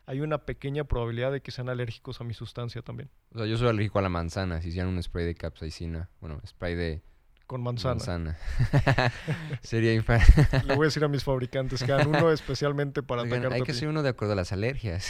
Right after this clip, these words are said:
Speaker 2: <laughs> Y hablando de esta parte que me estás explicando que son las causas, ya dejamos bien en claro,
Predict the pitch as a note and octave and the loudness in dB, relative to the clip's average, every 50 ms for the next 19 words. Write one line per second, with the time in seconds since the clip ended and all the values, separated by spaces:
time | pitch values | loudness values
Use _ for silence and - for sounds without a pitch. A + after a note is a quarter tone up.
0 | - - D3+ B2 - C#3 C3 - C#3+ B2 - - D3+ B2 - _ - - - - | -4 -2 -2 0 0 0 -2 0 -2 -2 -4 -6 -14 -16 -16 _ -20 -20 -20 -20
1 | - _ _ - - - - - A#2+ - B2+ C3+ C#3 D3+ D#3 - - - - - | -20 _ _ -20 -20 -20 -20 -20 -12 -6 -2 -2 -2 -2 -2 -6 -10 -16 -20 -20
2 | _ _ _ _ _ _ - - - A#2+ C3 D3 E3+ F3+ G3+ F#3+ F3 - E3+ D3 | _ _ _ _ _ _ -20 -12 -8 -4 -2 -2 -2 -2 -2 -2 -4 -4 -4 -2
3 | D3 B2+ B2 C3+ B2+ A#2+ - G2+ F#2 F2 E2+ D#2+ D2 - _ _ _ _ _ _ | -2 -2 -2 -2 -6 -6 -4 -4 -4 -4 -4 -6 -8 -12 _ _ _ _ _ _
4 | _ _ - G2+ F#2+ - G#2+ G#2 G#2+ G#2 G2+ F#2 F#2 F2+ - G2 G2 G2 F#2 - | _ _ -14 -14 -12 -10 -8 -8 -8 -8 -10 -10 -10 -8 -8 -6 -6 -6 -6 -8
5 | - - F#2 F2 E2+ - - G#2 G#2+ G#2 F#2+ F#2 - - - G#2+ G#2 F#2+ F2 - | -8 -6 -6 -4 -4 -2 -2 0 0 2 0 0 -2 -2 0 0 0 0 0 -2
6 | D#2 D2 D2+ E2+ - - - - _ _ _ _ _ _ _ _ _ _ - - | -4 -4 -4 -6 -8 -14 -18 -20 _ _ _ _ _ _ _ _ _ _ -20 -20
7 | G#2+ G#2+ G#2+ B2 A#2+ B2 C3 C3 B2 - - A#2+ A#2+ A#2 A2 A2+ A2+ G#2+ G#2 - | -14 -4 0 4 6 6 6 6 4 2 0 0 0 0 0 0 0 0 -2 -2
8 | - G#2+ G2+ G2+ G2+ G2+ G#2 A2+ A#2+ | 0 2 2 4 4 2 0 0 -4